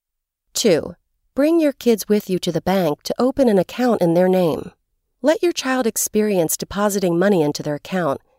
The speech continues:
and seeing how their savings total grows each time they put money in.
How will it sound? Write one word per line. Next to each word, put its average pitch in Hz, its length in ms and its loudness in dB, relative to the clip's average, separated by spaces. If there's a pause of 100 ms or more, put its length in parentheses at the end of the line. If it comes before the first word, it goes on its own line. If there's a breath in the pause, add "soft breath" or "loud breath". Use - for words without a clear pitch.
and 220 160 -2
seeing 294 300 0
how 226 120 0
their 202 140 -2
savings 226 520 0
total 233 400 0
grows 196 440 -2
each 180 200 -4
time 180 180 -2
they 170 80 2
put 165 180 -4
money 196 280 2
in. 151 200 -6